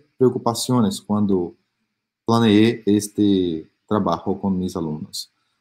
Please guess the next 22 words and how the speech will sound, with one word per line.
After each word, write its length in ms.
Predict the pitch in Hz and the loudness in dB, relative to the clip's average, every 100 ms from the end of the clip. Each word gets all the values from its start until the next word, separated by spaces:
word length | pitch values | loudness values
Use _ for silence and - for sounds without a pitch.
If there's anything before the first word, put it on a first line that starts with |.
| _ | _
Por 220 | 110 110 | 2 4
tanto, 360 | 107 113 110 101 | 4 2 4 2
es 180 | 104 104 | 2 2
un 180 | 107 101 | 2 2
relato 480 | 101 98 107 - 117 | 4 4 4 2 2
de 120 | 107 - | 4 2
experiencia, 1000 | 101 - 110 107 110 110 - 73 71 - _ _ _ _ _ _ - | -2 0 4 6 6 4 2 -4 -4 -10 _ _ _ _ _ _ -2
no 440 | 101 110 131 156 - | 2 2 2 0 0
necesariamente 960 | 113 113 104 107 101 101 113 123 139 | -2 -2 -4 0 2 4 4 2 -2
un 160 | 110 113 | 0 -2
constructo 680 | 107 101 - 113 117 131 127 | -2 -4 -2 -2 0 -2 0
teórico. 580 | 117 92 82 - - _ _ _ _ _ | 2 2 2 -4 -12 _ _ _ _ _
Y 240 | 110 110 107 | 2 4 4
gu-, 160 | 117 - | 2 2
a 80 | |
mí 160 | 120 147 | 2 2
me 140 | 160 | 2
gustaría 440 | 143 143 127 120 113 | 0 0 2 2 4
mucho 360 | 117 135 - | 2 2 2
de 220 | 117 107 101 | 2 2 2
compartir, 720 | 107 101 101 98 - 98 101 | 0 0 -2 -4 -4 -6 -6
compartir 760 | - 101 101 95 120 147 156 | -6 -2 0 0 2 2 2